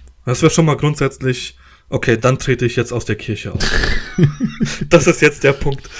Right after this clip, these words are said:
Speaker 1: Ich hab die ganze Zeit überlegt, aber jetzt
Speaker 2: Jetzt,
Speaker 1: zieh
Speaker 2: ja.
Speaker 1: ich's durch.
Speaker 2: Genau.
Speaker 1: Ähm, ich hab, äh, letzte Woche, diese Woche, hab ich einen Workshop gegeben.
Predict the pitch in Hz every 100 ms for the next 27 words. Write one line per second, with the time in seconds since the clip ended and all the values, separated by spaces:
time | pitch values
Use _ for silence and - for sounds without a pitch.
0 | - - 135 143 151 202 247 180 175 160
1 | 151 135 117 123 120 143 156 - - -
2 | - - 107 92 - 80 71 - 120 110
3 | - - - - - - - - 76 65
4 | 71 - - - - - - 151 160 165
5 | 160 - - - 131 139 175 - - -
6 | - - - - _ _ - 131 135 131
7 | 131 135 - - 127 147 - 117 113 -
8 | - - _ 165 160 110 107 - 104 -
9 | - - 110 113 104 110 117 139 123 -
10 | 110 113 135